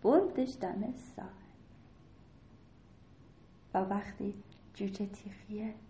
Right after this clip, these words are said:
فهمید که شنهای ماسه کو-، شنهای ساحل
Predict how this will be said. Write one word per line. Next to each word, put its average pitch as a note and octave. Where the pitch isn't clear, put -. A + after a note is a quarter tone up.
فهمید A3+
که A3+
شنهای A3
ماسه G#3
کو-، -
شنهای A3
ساحل G#3+